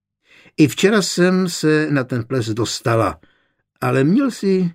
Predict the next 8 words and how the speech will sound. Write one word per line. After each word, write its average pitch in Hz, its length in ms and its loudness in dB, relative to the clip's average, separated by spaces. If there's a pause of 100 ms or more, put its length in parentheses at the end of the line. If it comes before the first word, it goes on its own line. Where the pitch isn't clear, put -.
(280)
zjevně 139 480 -2
jiné 151 440 0
starosti, 123 680 -4
než 110 220 -4
se - 140 -10
rozhlížet 113 580 -4
kolem 113 300 -6
sebe.“ 92 380 -6